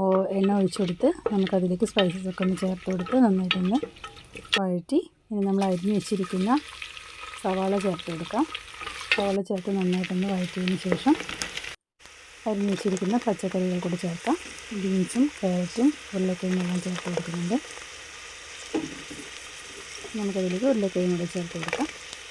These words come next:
ഉരുളക്കിഴങ്ങ് വേണമെങ്കിൽ നീളത്തിൽ അരിഞ്ഞെടുക്കാം. ഞാനിങ്ങനെ അരിഞ്ഞെടുത്തത് അതിൻ്റെ കൂടെ നമ്മുടെ ഗ്രീൻ പീസ് കൂടെ ചേർത്ത് കൊടുക്കുന്നുണ്ട്.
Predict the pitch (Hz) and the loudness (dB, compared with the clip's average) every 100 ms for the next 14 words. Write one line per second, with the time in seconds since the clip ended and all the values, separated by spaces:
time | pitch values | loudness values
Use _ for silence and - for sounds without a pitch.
0 | - - - - - - - - - - | -16 -16 -14 -14 -14 -14 -16 -12 -12 -4
1 | - - - - - - - - - - | -2 0 0 -2 -12 -14 -16 -16 -12 -6
2 | 220 190 202 202 208 196 190 208 214 202 | -2 0 0 0 2 2 4 4 4 4
3 | 190 180 190 214 - 190 180 190 185 180 | 4 2 0 0 -2 -2 2 2 0 -2
4 | 220 220 196 196 196 254 - - 196 185 | -2 0 0 0 0 -2 -4 -8 -2 0
5 | 185 185 190 190 196 233 - - - - | 0 -2 -4 -4 -2 -2 -2 -10 -14 -14
6 | - - - 196 190 190 185 196 190 214 | -14 -14 -2 0 0 0 0 2 0 0
7 | 214 185 180 180 - 190 185 185 180 175 | 2 4 6 4 2 2 2 2 0 0
8 | 175 175 180 180 | -4 -2 -2 -2